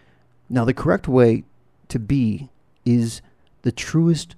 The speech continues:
version of yourself, and only you can determine and experience that. Nobody else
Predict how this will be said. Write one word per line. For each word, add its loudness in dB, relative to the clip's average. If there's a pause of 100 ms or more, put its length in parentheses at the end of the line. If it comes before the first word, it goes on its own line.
(160)
version 0
of -4
yourself, -4 (600)
and -2
only 0
you 2
can -4 (340)
determine -2
and -4
experience -4
that. -6 (1000)
Nobody 2
else 0